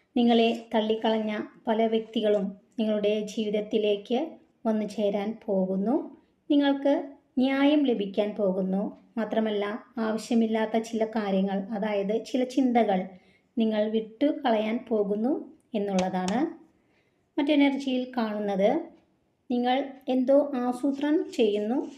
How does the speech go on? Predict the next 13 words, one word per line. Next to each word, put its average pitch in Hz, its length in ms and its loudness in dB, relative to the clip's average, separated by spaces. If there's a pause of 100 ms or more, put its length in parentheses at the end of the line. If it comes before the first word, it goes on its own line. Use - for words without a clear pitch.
(140)
എന്നുള്ളതാണ്. 196 880 -2 (280)
അത് 277 100 -2
ചിലപ്പോൾ 233 440 2
ഒരു 220 320 0 (100)
തീർത്ഥാടന 214 720 -4 (120)
യാത്രയായിരിക്കാം, 190 1040 -2
അല്ലെങ്കിൽ 226 440 -2
പൂജയോ, 202 640 -2 (380)
നിങ്ങളുടെ 220 400 -2
ജീവിതത്തിൽ 214 540 -4
നിന്ന് 208 420 -4 (260)
നഷ്ടപ്പെട്ട 226 720 -2 (880)
എന്തോ 254 520 0